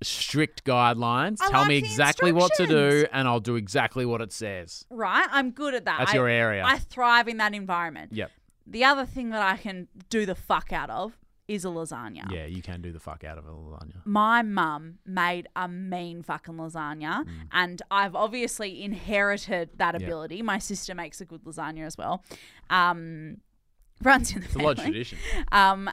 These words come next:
Speaker 1: and I, like, make my bechamel sauce from scratch.
Speaker 2: Even you
Speaker 1: And
Speaker 2: saying the words bechamel,
Speaker 1: Bechamel.
Speaker 2: the Zoe bechamel sauce, just
Speaker 1: Oh,
Speaker 2: fucking,
Speaker 1: yeah.
Speaker 2: oof.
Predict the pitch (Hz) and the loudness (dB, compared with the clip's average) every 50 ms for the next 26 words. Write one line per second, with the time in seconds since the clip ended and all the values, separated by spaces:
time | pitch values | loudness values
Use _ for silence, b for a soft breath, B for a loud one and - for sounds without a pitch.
0 | - 208 214 214 208 202 202 202 202 196 185 b b b 208 202 196 - - - | -2 -2 -2 0 0 2 2 0 0 -2 -6 b b b -4 -4 -4 -4 -8 -20
1 | _ - 180 185 180 170 180 - - - 202 202 202 202 202 196 - 202 196 196 | _ -12 -10 -6 -6 -6 -6 -6 -8 -12 -10 -6 -4 -4 -4 -2 -2 -4 -4 -2
2 | - - 202 190 190 185 185 180 - - - 190 185 185 180 - - - - 196 | -4 -6 -6 -6 -6 -6 -6 -8 -10 -10 -8 -6 -6 -6 -6 -8 -10 -14 -14 -12
3 | 185 185 - - - - 165 156 147 - - - - - - - - - - 117 | -12 -10 -10 -10 -10 -6 -6 -6 -6 -6 -8 -12 -14 -16 -16 -16 -14 -8 -4 -2
4 | 123 160 220 214 214 208 - - - 107 107 110 120 120 120 117 117 113 110 101 | 0 2 2 0 0 -2 -4 -4 -6 -6 -8 -8 -8 -8 -8 -6 -6 -6 -6 -8
5 | 101 98 110 104 101 - 104 95 90 90 98 123 165 196 220 - 180 180 185 185 | -8 -8 -8 -8 -8 -8 -10 -10 -10 -8 -8 -8 -8 -8 -10 -10 -10 -10 -10 -10
6 | - 190 180 170 180 190 202 208 214 220 220 226 233 - 104 92 90 107 98 101 | -12 -14 -14 -14 -12 -12 -12 -12 -12 -12 -12 -12 -12 -12 -12 -12 -8 -6 -6 -4
7 | 104 101 92 98 95 - - 95 92 90 90 - - - 95 104 107 107 - - | -4 -4 -6 -6 -8 -8 -10 -12 -10 -10 -12 -12 -12 -10 -10 -10 -10 -10 -12 -12
8 | - 104 190 190 190 190 185 180 180 175 170 170 160 117 113 107 85 117 165 151 | -12 -10 -10 -8 -8 -8 -8 -10 -10 -10 -12 -10 -10 -8 -8 -8 -10 -12 -16 -20
9 | - - - - - | -20 -20 -20 -20 -20